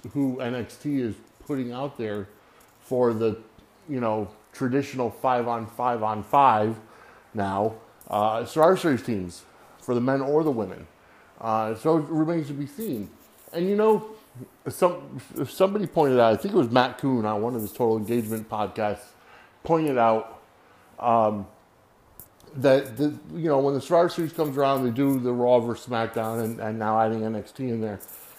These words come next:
He doesn't like how, you know,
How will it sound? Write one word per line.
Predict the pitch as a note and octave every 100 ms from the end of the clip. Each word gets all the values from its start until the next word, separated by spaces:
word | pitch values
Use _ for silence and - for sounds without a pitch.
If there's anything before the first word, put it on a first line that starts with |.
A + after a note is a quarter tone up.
| -
He | - D#3+
doesn't | F#3+ F3+
like | D#3+ E3+ -
how, | D3 C3+ B2+ A#2+ - - - - -
you | C3
know, | B2 A#2 A2+